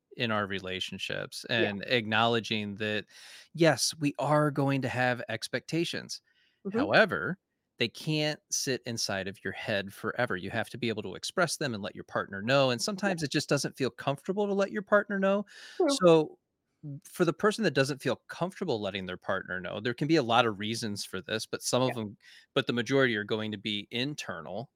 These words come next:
Speaker 2: Mm-hmm.
Speaker 1: for the individual. How can we overcome that?
Speaker 2: I think I would come, what I tell my clients is, like, a motto. So, "Unvoiced expectations leads to assumptions," and we all know how assumptions go because,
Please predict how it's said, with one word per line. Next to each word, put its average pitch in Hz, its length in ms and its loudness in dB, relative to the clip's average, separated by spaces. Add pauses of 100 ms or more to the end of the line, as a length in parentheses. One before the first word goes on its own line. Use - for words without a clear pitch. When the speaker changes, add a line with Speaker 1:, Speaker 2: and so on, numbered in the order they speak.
(200)
Speaker 2:
Mm-hmm. 226 320 -4
Speaker 1:
for 110 160 2
the 101 140 -2
individual. 104 460 -2
How 165 180 2
can - 160 -10
we 135 120 0
overcome 117 540 -4
that? - 200 -6 (1400)
Speaker 2:
I 220 140 4 (320)
think 330 420 2
I 202 200 4
would 196 400 0 (560)
come, 214 480 0 (640)
what 214 220 6
I 240 60 6
tell 262 140 0
my 214 120 4
clients 190 380 0
is, 180 100 -6
like, 180 140 0
a 175 60 2
motto. 175 500 4
So, 190 340 2
"Unvoiced 202 760 4
expectations 175 840 -2
leads 165 320 -2
to 170 140 -4
assumptions," 165 760 -2 (420)
and 185 100 2
we 185 80 4
all 180 140 6
know 175 120 2
how 165 180 2
assumptions 156 560 -4
go 160 240 0
because, 156 460 -4